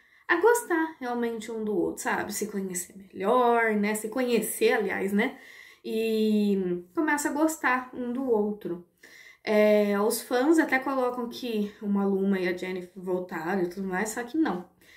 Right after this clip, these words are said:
né? Ela até faz uma música pro Charlie, né? Que é On My Way, On My Way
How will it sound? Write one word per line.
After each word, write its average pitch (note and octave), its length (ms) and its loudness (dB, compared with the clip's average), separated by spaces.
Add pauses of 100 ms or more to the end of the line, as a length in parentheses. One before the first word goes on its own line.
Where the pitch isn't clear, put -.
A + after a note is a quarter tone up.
(260)
né? F#3 100 -6
Ela F3+ 180 0
até G3+ 320 0
faz G#3 280 0
uma G#3+ 220 2
música G#3+ 680 0 (280)
pro G#3+ 200 -10
Charlie, G3+ 560 0 (600)
né? G3+ 180 -4
Que G3 160 -10
é F3 480 -2 (560)
On G3 540 0 (960)
My F#3 200 0
Way, F#3+ 500 4
On G#3 240 -6
My F#3 200 0
Way F3+ 360 0